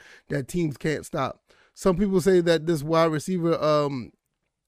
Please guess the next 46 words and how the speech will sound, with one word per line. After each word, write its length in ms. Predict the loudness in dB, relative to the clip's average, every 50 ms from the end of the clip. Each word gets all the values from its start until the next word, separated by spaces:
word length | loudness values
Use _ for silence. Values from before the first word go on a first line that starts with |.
| _ _
this 200 | -2 -2 -2 2
wide 220 | 2 2 2 2 2
receiver 320 | 0 -2 -4 -4 -4 -4
group 260 | -2 -2 -2 -2 -2
is, 180 | -4 -4 -2 -2
like, 220 | -2 -2 -2 -4
very, 440 | -6 -12 -8 -4 -2 0 0 0 -2
very, 220 | -2 -2 -2 -2 -2
very, 220 | -2 -2 0 0
very 240 | 0 -2 -2 -4 -4
good. 300 | -4 -6 -6 -6 -8 -10
And 120 | -10 -6
you 80 | 0 2
got 140 | 4 4 2
a 60 | 0
quarterback 560 | -2 -2 -2 -2 0 0 0 0 0 -2 -6 -14 -20 -20 -20 _ _
like 200 | -4 -4 -4 -4
Cal 220 | -4 -2 -2 -2 -2
Van 240 | -2 -4 -8 -8 -6
Treese, 380 | -4 -2 0 0 0 -2 -6 _ _ _ _
you 140 | -2 -2 -2
keep 260 | 2 2 0 2 2
him 160 | 2 0 0 2
upright, 560 | 0 0 0 2 2 2 2 2 2 0 -4 _
it's 160 | -10 -8 -6
gonna 220 | -4 -4 -4 -4
be 120 | -6 -6 -8
a 60 | -8
problem. 420 | -8 -8 -8 -8 -8 -10 -14 -20 _ _ _ _ _ _ _ _ _ _
So 160 | 0 2 4
we're 180 | 6 6 6 4
gonna 160 | 4 2 2
see 100 | 2 0
how 80 | 2 0
this 120 | -2 -2
plays 300 | -2 2 2 2 4 4
out. 300 | 2 2 2 0 0 0
They're 160 | 2 2 4
gonna 320 | 4 4 2 2 2 -2 -2
be 180 | -2 -4 -6
playing 300 | -4 -2 -2 -2 0 -2
Morgan 380 | -2 0 0 0 0 0 -2 -4
State 300 | -2 0 0 0 0 -2
September 420 | -8 -8 -8 -6 -6 -4 -4 -4
third. 440 | -4 _ 0 0 2 2 2 0 -2 -6 -20 -20 -20 -20 _ _
Um, 460 | -2 0 0 0 0 -2 -2 -6 -10